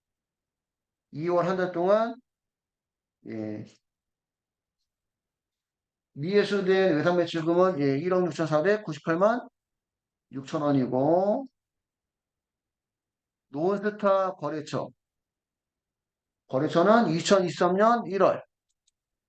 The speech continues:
일월에 발생한 외상매출금이 아직 미회수 처리되었다. 그치? 이게 회수가 되면 금액이 이렇게 없어지더라고. 회수가 되면. 미회수 된 거고.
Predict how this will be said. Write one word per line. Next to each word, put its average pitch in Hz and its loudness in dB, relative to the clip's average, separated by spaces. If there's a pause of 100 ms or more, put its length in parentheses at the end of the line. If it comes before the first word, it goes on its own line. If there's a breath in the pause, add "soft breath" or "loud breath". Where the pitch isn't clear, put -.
(1500)
일월에 190 0
발생한 156 0
외상매출금이 170 0
아직 208 -2 (100)
미회수 170 0
처리되었다. 135 0
그치? 170 -4 (1040)
이게 165 -4
회수가 240 0
되면 202 -2
금액이 180 -2
이렇게 147 -6
없어지더라고. 120 0
회수가 139 0
되면. 87 -6 (2250)
미회수 143 -6
된 127 0
거고. 156 0